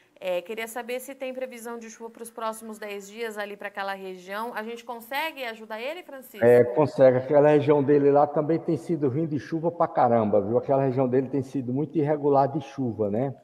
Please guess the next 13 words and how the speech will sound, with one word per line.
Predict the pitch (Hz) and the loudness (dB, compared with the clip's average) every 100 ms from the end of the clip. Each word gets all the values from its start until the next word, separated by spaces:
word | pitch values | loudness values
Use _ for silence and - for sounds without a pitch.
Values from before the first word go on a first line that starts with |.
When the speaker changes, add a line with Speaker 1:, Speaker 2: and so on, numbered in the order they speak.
| _ _ _ _ 120 | _ _ _ _ 0
Speaker 2:
Vamos | 139 170 131 | 4 4 6
ver | 135 104 | 8 8
aqui. | 95 151 175 110 - - _ _ _ _ - | 6 4 6 6 2 -14 _ _ _ _ 0
A | 127 | 2
gente | 139 | 4
vai | 160 156 | 4 4
ter | 175 | 4
essas | 160 - 127 - | 2 2 -4 -4
chuvas | - 139 135 117 | -10 -6 -4 -2
agora | 113 101 107 104 104 | -4 0 2 2 0
no | 104 101 | -4 -2
decorrer | 120 123 120 107 95 | -4 -4 -4 -4 -2
da, | 104 | -6